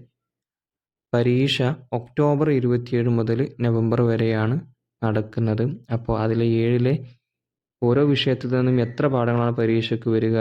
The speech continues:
എന്നതിൻ്റെ ഒരു അപ്ഡേറ്റുമായിട്ടാണ്. അപ്പോൾ എല്ലാവരും വീഡിയോ മുഴുവനായും കാണാം. അതുപോലെ നിങ്ങളുടെ കൂട്ടുകാരിലേക്കും മറ്റൊക്കെ ഒന്ന് ഷെയർ ചെയ്ത് കൊടുക്കുക. അപ്പോൾ നമുക്ക് നേരെ വീഡിയോയിലേക്ക് പോകാം. ഇരുപത്തിയെട്ടാം തീയതിയാണ് പരീക്ഷ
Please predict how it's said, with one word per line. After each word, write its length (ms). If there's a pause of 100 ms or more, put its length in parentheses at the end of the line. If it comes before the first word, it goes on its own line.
എന്നതിൻ്റെ 480
ഒരു 120
അപ്ഡേറ്റുമായിട്ടാണ്. 880
അപ്പോൾ 200
എല്ലാവരും 480
വീഡിയോ 220
മുഴുവനായും 500
കാണാം. 340 (600)
അതുപോലെ 400
നിങ്ങളുടെ 360 (160)
കൂട്ടുകാരിലേക്കും 720
മറ്റൊക്കെ 360
ഒന്ന് 120
ഷെയർ 300
ചെയ്ത് 180
കൊടുക്കുക. 360 (580)
അപ്പോൾ 220
നമുക്ക് 320
നേരെ 260
വീഡിയോയിലേക്ക് 500
പോകാം. 360 (800)
ഇരുപത്തിയെട്ടാം 800
തീയതിയാണ് 720 (320)
പരീക്ഷ 400